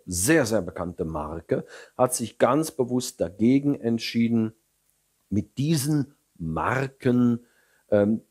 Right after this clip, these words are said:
die diese Situation oder dieses, dieses Problem eben haben, äh, größer in die sozialen Medien hineinzugehen. Die wollen sich einfach diese Angriffsfläche nicht aussetzen und die sagen ganz klar, das ist eine Gefahr,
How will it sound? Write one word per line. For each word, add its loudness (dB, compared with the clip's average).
die 2
diese 4
Situation 0
oder 2
dieses, -6
dieses -6
Problem -2
eben -6
haben, -2
äh, -2
größer 2
in 2
die 0
sozialen -4
Medien -4
hineinzugehen. -4
Die -8
wollen 4
sich -8
einfach -6
diese -2
Angriffsfläche 0
nicht -2
aussetzen 2
und -4
die -6
sagen 2
ganz 0
klar, 4
das 6
ist -6
eine -6
Gefahr, 0